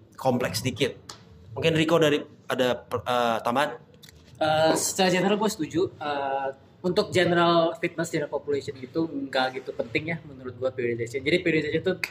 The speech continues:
Speaker 2: simpelnya planning lah. Lu bulan ini, minggu ini, minggu satu, dua, tiga, empat, lu mau ngapain, program lu ngapain gitu. Dan abis itu ganti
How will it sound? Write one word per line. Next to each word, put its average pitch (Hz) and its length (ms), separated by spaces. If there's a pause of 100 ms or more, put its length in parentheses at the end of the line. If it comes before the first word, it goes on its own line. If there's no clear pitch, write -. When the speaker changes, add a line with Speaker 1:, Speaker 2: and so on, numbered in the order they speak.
(120)
Speaker 2:
simpelnya 165 320
planning 151 360
lah. 180 120 (640)
Lu 170 80
bulan 156 240
ini, 156 320
minggu 151 240
ini, 165 320
minggu 139 240
satu, 135 240
dua, 131 80
tiga, 135 160
empat, 160 320 (400)
lu 151 160
mau 139 80
ngapain, 139 320
program 123 240
lu 139 80
ngapain 127 240
gitu. 120 320
Dan 131 240
abis 120 160
itu 165 160
ganti 127 360